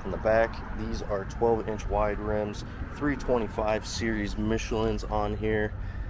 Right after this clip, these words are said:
Now on the front, you've got the nineteen-by-tens. Passenger side of things, also looking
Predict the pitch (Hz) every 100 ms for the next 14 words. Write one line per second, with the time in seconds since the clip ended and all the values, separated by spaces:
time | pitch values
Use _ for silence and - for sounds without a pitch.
0 | - - - - - 101 101 98 - 107
1 | 101 98 - 92 90 104 101 104 - -
2 | - 98 95 92 92 - - 113 127 165
3 | - - - - - - - - - -
4 | - - - - - - - - - -
5 | - - - - - - - - - -
6 | - - - - - - - - - -
7 | - - - - - - - 127 139 -
8 | 135 123 135 131 127 131 135 117 110 113
9 | - 120 127 - 113